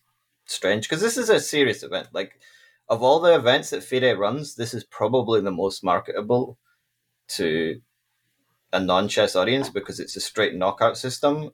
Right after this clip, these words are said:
and it's, it's pretty exciting. The prize money is good. In general, the organization is as good as fide gets for stuff, I would say. So, yeah, it should be, I think this should just be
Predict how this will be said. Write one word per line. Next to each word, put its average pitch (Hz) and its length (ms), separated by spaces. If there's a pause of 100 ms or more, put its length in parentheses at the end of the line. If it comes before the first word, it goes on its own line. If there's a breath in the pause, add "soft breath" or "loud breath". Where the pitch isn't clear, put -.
and 92 300
it's, - 280 (340)
it's 107 120
pretty 92 320
exciting. 104 540
The 87 80
prize 101 360
money 117 160
is 117 100
good. 123 180
In 95 160
general, 110 440
the 101 160
organization 98 760
is 104 160 (920)
as 92 160
good 104 220
as 98 140
fide 90 320
gets 90 220
for 131 120
stuff, 127 320
I 101 60
would 85 160
say. - 240 (1900 soft breath)
So, 95 600
yeah, 123 200
it 113 120
should 160 360
be, 107 360 (160)
I 123 140
think 131 160
this 95 120
should - 160
just 87 180
be 62 140